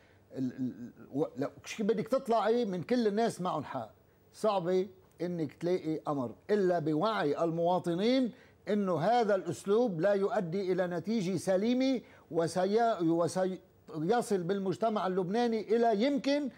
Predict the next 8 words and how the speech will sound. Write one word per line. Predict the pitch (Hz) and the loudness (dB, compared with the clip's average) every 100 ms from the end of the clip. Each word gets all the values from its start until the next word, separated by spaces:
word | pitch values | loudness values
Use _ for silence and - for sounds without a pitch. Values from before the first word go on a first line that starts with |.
| - - | -14 -8
مرحلة | 170 226 185 220 233 233 - _ _ | -2 0 0 0 0 -2 -6 _ _
أسوأ | 240 233 - 226 220 | -2 0 2 0 0
مما | 160 202 196 190 185 180 - _ _ - | -4 -2 -2 0 0 -2 -8 _ _ -4
يجري | 165 202 180 190 | 0 2 4 2
الآن، | 180 233 262 233 - - | 2 2 2 -2 -10 -4
ولو | 151 220 269 294 277 | 2 4 4 4 2
لبيت | 254 320 254 254 240 240 240 - _ | 2 0 0 2 2 0 -2 -20 _
طلبات | 214 220 220 220 240 | 0 2 2 4 2